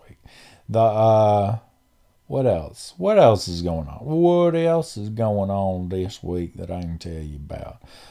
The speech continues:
Oh, uh, I started watching Christmas movies. The Christmas movie marathon has started. It's November. For all the people, because there's people, yeah, I see people,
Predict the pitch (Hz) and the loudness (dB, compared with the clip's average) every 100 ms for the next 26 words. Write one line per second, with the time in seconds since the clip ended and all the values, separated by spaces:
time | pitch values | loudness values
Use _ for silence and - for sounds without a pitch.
0 | - 156 160 143 147 139 131 123 127 - | 2 6 8 10 12 12 10 8 4 8
1 | 160 156 151 139 135 - 156 - 143 135 | 8 10 6 6 0 2 2 4 0 0
2 | 143 147 147 139 117 - 107 - 120 120 | 2 2 4 2 0 -2 -4 0 4 4
3 | - 117 110 101 95 95 104 117 110 117 | 4 0 0 0 0 2 4 4 2 2
4 | 113 101 95 98 104 104 101 101 95 92 | 0 -2 -4 0 2 2 0 0 -2 -2
5 | 87 87 92 104 - 120 110 110 160 170 | -2 -4 -4 -6 -4 -2 0 0 -2 0
6 | 131 120 104 98 87 98 - - - 190 | 2 2 0 -2 -4 -10 -12 -20 2 8
7 | 208 180 127 156 135 123 127 165 170 185 | 8 6 2 -2 0 -2 -2 -2 0 2
8 | 196 180 185 175 165 165 135 - 170 165 | 2 2 0 2 0 0 -2 -4 -4 0
9 | 160 190 - - 208 139 113 90 - | 2 2 2 0 0 2 0 -2 -8